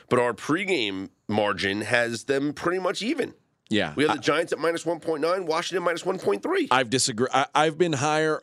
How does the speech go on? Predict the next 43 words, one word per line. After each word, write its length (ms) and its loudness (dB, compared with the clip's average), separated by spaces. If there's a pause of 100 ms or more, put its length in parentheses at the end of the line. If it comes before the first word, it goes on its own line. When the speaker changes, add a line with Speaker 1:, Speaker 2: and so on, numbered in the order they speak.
Speaker 2:
uh, 180 0
well, 240 2 (560)
I've 200 2
been 80 2
higher 320 2
than 400 0
most 360 2
people 300 -2
on 80 0
the 80 -2
Giants, 440 -2
not 120 -2
higher 200 0
than 120 -2
you 200 0
on 100 -2
the 80 -4
Giants 400 -4
this 180 -4
year. 260 -4 (480)
I've 160 2
been 100 2
lower 540 0
on 180 0
the 80 -2
Commanders 720 -2
than 280 -2
almost 440 0
everybody 440 -2
that 120 -2
I 140 0
know 200 -6
this 240 -4
year. 240 -4
So, 380 -2 (500)
uh, 320 2
and 160 2
then 240 0
th-, 240 -6
factor 380 2
in 120 0
that, 200 0 (120)
uh, 80 -6